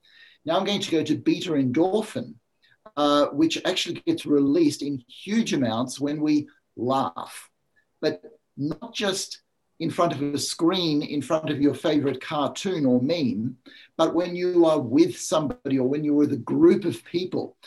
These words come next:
and somebody just cracks a really good joke. Sometimes if you don't get the joke, you will just find yourself laughing, because at that moment, you feel like you are part of the human race, okay? And that is a wonderful feeling. And the other one is serotonin,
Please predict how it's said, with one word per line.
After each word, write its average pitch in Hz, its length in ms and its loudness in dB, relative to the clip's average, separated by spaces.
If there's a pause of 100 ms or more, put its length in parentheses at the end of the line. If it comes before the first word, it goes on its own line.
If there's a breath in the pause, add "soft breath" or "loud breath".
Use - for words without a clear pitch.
(260 loud breath)
and 160 280 2
somebody 180 500 0
just 160 220 -4
cracks 139 360 -4
a 143 60 -4
really 180 420 6
good 151 220 6
joke. 123 320 -2
Sometimes 165 640 -6
if 156 140 -6
you 147 60 -10
don't 170 200 0
get 180 140 2
the 175 100 2
joke, 170 320 2
you 135 80 2
will 139 80 0
just 160 220 -6
find 170 260 -2
yourself 175 340 0 (300 soft breath)
laughing, 127 640 0
because 151 520 0
at 165 200 -4
that 214 200 0
moment, 208 540 0 (380 soft breath)
you 190 200 -2
feel 220 420 -4
like 143 260 2
you 165 160 2
are 143 140 2
part 175 300 2
of 160 80 -4
the 160 80 2
human 151 380 0
race, - 540 -2 (360)
okay? 135 380 -2 (240 loud breath)
And 127 220 -2
that 160 200 2
is 180 120 2
a 165 80 4
wonderful 143 580 0
feeling. - 520 -2 (1200 loud breath)
And 156 160 -2
the 151 100 6
other 185 160 2
one 180 180 2
is 151 100 -2
serotonin, 147 920 0